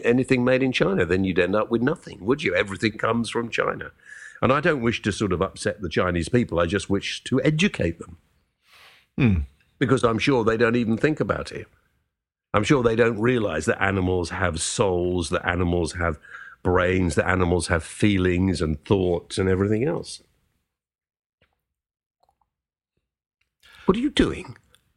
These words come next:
Speaker 2: I was <laughs> sorry. Did that come out?
Speaker 1: What was that disgusting noise?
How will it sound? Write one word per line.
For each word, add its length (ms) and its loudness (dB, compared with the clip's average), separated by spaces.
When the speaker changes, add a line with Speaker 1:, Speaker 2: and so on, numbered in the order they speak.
Speaker 2:
I 40 2
was 100 4
<laughs> 300 -4
sorry. 440 0
Did 100 -2
that 120 0
come 140 0
out? 140 4
Speaker 1:
What 100 2
was 200 0
that 260 -2
disgusting 920 -2
noise? 540 -4